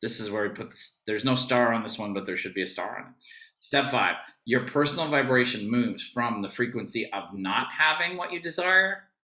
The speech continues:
to the frequency of having what you desire. And then step six is what you desire flows out of your vortex and takes form in physical reality.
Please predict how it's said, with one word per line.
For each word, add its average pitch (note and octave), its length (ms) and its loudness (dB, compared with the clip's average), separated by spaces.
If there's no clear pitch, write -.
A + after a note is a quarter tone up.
to B2+ 100 -4
the B2 100 2
frequency A#2 640 0
of G#2+ 200 -4
having G2 580 -2
what E2 160 -4
you F#2+ 100 -10
desire. - 540 -12
And G2 140 -4
then G#2 100 -6
step - 300 -2
six - 640 2
is G#2 600 -2
what A#2+ 240 0
you C#3+ 100 4
desire A2 460 0
flows G2 340 -2
out G#2 180 2
of C3+ 80 -2
your B2+ 140 0
vortex G2 720 -4
and F#2 160 -8
takes G2 280 -6
form F#2 320 -8
in F2 140 -10
physical - 380 -10
reality. A1+ 540 -8